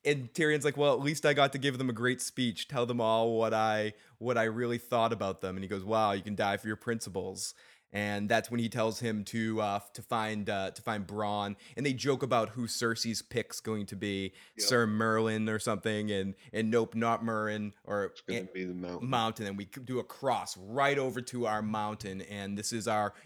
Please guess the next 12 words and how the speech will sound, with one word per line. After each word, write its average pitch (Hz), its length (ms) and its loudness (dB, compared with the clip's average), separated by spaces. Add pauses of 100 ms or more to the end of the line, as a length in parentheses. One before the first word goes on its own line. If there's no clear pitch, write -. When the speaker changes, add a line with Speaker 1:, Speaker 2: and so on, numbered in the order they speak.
Speaker 2:
Well, 160 120 0
Speaker 1:
inter- 139 80 8
Speaker 2:
they 135 40 8
joke, 139 380 6 (100)
they 120 140 10
joke 131 340 8
about, 110 320 10
uh, 98 360 8 (180)
about 101 340 6
Jaime 113 240 8
going 104 380 8
in 95 360 6